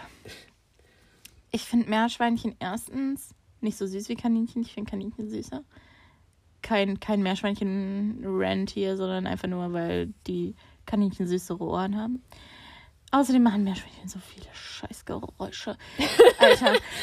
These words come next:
Speaker 1: Früher, ähm, hab ich immer bei einer Freundin geschlafen, die mehrere Meerschweinchen hatte.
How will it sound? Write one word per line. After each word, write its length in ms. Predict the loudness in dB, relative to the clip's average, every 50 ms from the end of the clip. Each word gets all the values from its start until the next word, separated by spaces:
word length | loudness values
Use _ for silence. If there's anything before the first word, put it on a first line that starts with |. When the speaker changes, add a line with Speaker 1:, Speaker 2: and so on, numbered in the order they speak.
| -4 -2 4 10 12 12 12 12 10 8 8 4 0 0 0
Speaker 1:
Früher, 500 | 4 4 6 6 6 6 4 2 0 0 -2
ähm, 480 | 0 0 2 4 4 4 4 4 2 0 -4 -18 -12 -4 -2
hab 100 | -2 -2
ich 100 | 0 2
immer 180 | 4 4 4
bei 80 | 4 4
einer 160 | 2 2 0
Freundin 400 | -2 -2 -2 0 2 2 2 0
geschlafen, 840 | 0 -2 -4 -4 -2 -2 -2 -4 -2 -4 -2 -2 -2 -4 -4 -6 -10 _ _ _ _ _ _ _ _ -20 -20 -20 -20 -20 _ -14 -14
die 600 | -12 -8 -6 -4 -2 -2 -2 -2 -2 -2 -4 -4 -8 _ _ _ _ _ -20 _ _ _ _ _ _ -20 _ 0
mehrere 360 | 2 4 6 6 6 4 4
Meerschweinchen 560 | 4 4 2 0 -4 -8 -8 -8 -12 -14 -14
hatte. 300 | -14 -16 -10 -8 -8 -8